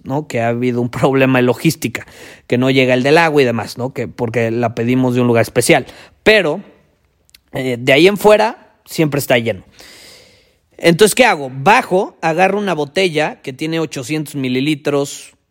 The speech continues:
eh, y, y me aseguro después tomarme un poco más de un litro. ¿Y qué pasa? Le tomo un traguito a, a otra botella.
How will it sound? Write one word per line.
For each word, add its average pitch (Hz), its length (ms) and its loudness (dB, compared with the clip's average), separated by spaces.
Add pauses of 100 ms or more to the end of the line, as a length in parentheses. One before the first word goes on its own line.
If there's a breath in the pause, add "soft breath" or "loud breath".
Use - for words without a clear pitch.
(160)
eh, 120 400 -12 (160)
y, 131 420 -4
y 139 140 -6
me 131 100 -2
aseguro 147 540 0
después 127 540 -6
tomarme 135 360 -2
un 131 120 -4
poco 139 220 -6
más 131 220 -2
de 131 60 -4
un 131 120 0
litro. 131 420 -4 (1080)
¿Y 135 120 -8
qué 135 140 0
pasa? - 420 -2 (340 soft breath)
Le 117 200 -4
tomo 127 260 0
un 127 100 -2
traguito 127 480 2
a, - 160 -8
a 110 140 -6
otra 110 240 -6
botella. 120 480 -4